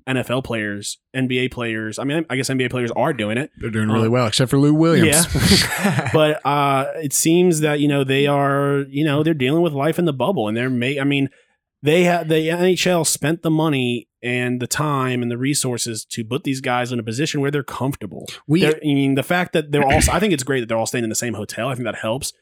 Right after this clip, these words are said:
Speaker 1: They're having, like, ping pong championships between teams.
Speaker 2: Yeah.
Speaker 1: I mean
Speaker 2: We often look like idiots, but usually we're the cause of ourselves looking like idiots. And this time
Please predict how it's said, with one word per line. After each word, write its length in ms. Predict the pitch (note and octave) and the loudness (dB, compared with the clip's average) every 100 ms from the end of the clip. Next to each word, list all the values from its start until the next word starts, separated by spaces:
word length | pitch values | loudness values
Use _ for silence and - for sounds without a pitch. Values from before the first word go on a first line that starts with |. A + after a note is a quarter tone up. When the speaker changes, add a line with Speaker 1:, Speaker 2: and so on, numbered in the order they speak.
| _ | _
Speaker 1:
They're 100 | C3+ | 0
having, 180 | C3 C3 | 0 0
like, 120 | A2 | -4
ping 200 | - B2+ | -4 -4
pong 200 | B2+ C3+ | -2 -4
championships 540 | - C3+ C#3 B2 C3 | -2 -2 -2 -4 -4
between 300 | - G#2 A#2 | -8 -8 -6
teams. 560 | G#2+ B2+ C3 D3 D3 - - | -4 -2 0 0 0 -4 -2
Speaker 2:
Yeah. 300 | C3 B2+ G#2+ _ - | 0 0 -4 _ -2
Speaker 1:
I 80 | |
mean 320 | C3 B2+ B2+ B2+ | 0 0 0 0
Speaker 2:
We 180 | G3 | 2
often 600 | G3 G3+ G3+ D#3+ A#2 G#2+ - _ | 4 4 2 0 -2 -4 -10 _
look 240 | B2+ B2 B2 | -2 0 2
like 200 | A2 G2 | 0 0
idiots, 440 | A2+ G2 F2 - | -2 -2 -4 -6
but 180 | - C3+ | -6 0
usually 360 | A#3 A3+ F#3+ | 2 4 4
we're 260 | C#3+ B2+ D3+ | 4 4 6
the 140 | D3 | 4
cause 760 | C3 G#2+ A2+ G#2 F2+ F2 - - _ _ | 2 2 2 0 -2 -2 -2 -4 _ _
of 120 | A#2 | -4
ourselves 460 | G#2 F#2+ - F#2+ F2+ | 0 0 0 0 -2
looking 220 | G2+ F#2+ | -2 -2
like 200 | F#2 F2+ | -4 -2
idiots. 400 | F#2+ F2+ F2 - | -2 -2 -4 -6
And 160 | G#2+ A#2+ | -2 0
this 200 | F3 - | 0 0
time 400 | C#3 B2 B2 | 0 0 -2